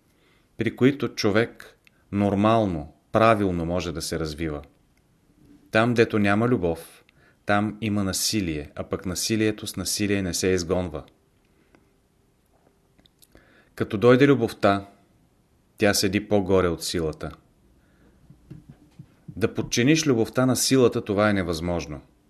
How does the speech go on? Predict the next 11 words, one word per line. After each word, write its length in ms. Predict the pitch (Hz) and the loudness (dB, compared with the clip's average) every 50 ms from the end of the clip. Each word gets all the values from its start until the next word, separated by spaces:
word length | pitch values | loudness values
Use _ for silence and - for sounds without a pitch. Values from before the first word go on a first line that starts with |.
| _ _ _ _ _ _ _ _ _ - - - _ _ _ | _ _ _ _ _ _ _ _ _ -20 -20 -20 _ _ _
Тогава 380 | - 98 101 120 123 120 113 - | -2 2 4 6 6 4 2 0
ти 100 | 123 120 | -2 -4
ще 200 | - - - 95 | -2 -2 -2 0
бъдеш 380 | 80 107 107 104 101 - - | 2 4 2 2 2 -2 -4
нещастен. 720 | 92 90 85 - - - 95 - - - - 82 71 69 - - _ _ _ _ _ _ _ _ _ _ _ _ _ _ _ _ _ _ _ _ _ _ _ _ _ _ _ _ _ _ _ _ _ _ _ _ _ | -6 -6 -6 -4 -2 0 0 0 -2 -4 -8 -10 -10 -12 -14 -20 _ _ _ _ _ _ _ _ _ _ _ _ _ _ _ _ _ _ _ _ _ _ _ _ _ _ _ _ _ _ _ _ _ _ _ _ _
Като 220 | - 117 - - 110 | -8 -6 -4 -2 -2
освободиш 520 | 101 - - 107 98 101 101 131 139 - | -4 -2 -2 0 2 2 2 2 2 0
любовта 400 | 127 110 104 101 - - 107 101 | 0 0 0 0 0 0 0 0
в 80 | 98 - | 0 0
себе 320 | - - 101 95 80 98 | -2 0 0 0 -2 -2
си, 300 | - - - 104 113 110 | -6 -8 -8 -10 -12 -14